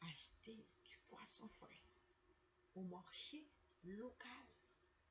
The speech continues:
et lui laver le vase.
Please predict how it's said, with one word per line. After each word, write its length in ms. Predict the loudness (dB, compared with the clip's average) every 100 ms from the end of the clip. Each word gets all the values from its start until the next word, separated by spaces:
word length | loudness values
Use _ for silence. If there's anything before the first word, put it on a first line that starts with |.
| -20 -20 -20 -20 -20 -16 -16 -16 -10 4
et 40 |
lui 200 | 6 6
laver 340 | 4 2 4 4
le 120 | 4
vase. 480 | 4 0 0 -6